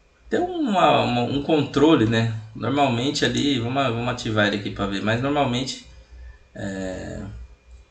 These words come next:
você vai ali configurar,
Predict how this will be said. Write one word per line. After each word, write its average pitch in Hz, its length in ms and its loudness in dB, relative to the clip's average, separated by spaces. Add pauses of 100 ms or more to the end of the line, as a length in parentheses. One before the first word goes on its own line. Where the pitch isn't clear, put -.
(360)
você 107 300 2
vai 110 340 8
ali 113 480 2 (1900)
configurar, 120 1000 4